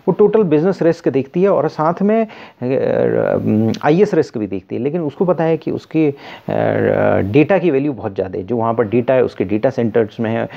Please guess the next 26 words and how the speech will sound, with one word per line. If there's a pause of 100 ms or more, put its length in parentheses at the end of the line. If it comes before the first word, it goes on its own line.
(240)
वो
उसकी
वैल्यू
बहुत
ज़्यादा
है।
तो
इन्फॉर्मेशन
सिस्टम
रिस्क (420)
नाइंटी
परसेंट
हो
जाएगा
बिजनेस,
नाइंटी
फ़ाइव
परसेंट
हो
जाएगा
बिजनेस
रिस्क
मैनेजमेंट
प्रोसेस
का, (1040)
बाकी